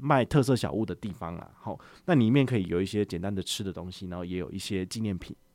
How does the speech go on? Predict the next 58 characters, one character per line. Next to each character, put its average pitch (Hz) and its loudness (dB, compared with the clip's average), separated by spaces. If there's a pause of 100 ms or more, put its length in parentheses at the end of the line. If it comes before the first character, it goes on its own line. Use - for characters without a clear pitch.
(160)
那 143 0
你 101 0
在 151 4
这 190 4
个 190 8
地 147 6
方 139 4
消 127 4
费 127 0
呢， 95 0 (360)
打 90 -4
九 73 -6
折， - -18 (280)
好， 80 -16
就 127 -6
直 127 -8
接 107 -4
美 92 -4
国 95 -2
运 107 -4
通 101 -6
卡 87 -6
就 92 -4
打 85 -10
九 71 -10
折， - -14 (300)
不 143 4
论 180 10
什 117 -2
么 98 0
卡 101 -6
别 90 -4
都 120 0
有 92 0
哦。 - -10 (240)
好， 110 -10
所 160 2
以 143 6
我 110 4
觉 113 0
得 113 4
这 165 0
个 110 4
蛮 90 -2
不 90 -10
错 98 -6
的， 80 -6
我 92 -2
就 147 0
买 95 0
了 80 -4
一， 110 -10 (220)
一 139 0
杯 110 0
海， 110 -6
海 95 -10
燕 104 2
窝， 98 2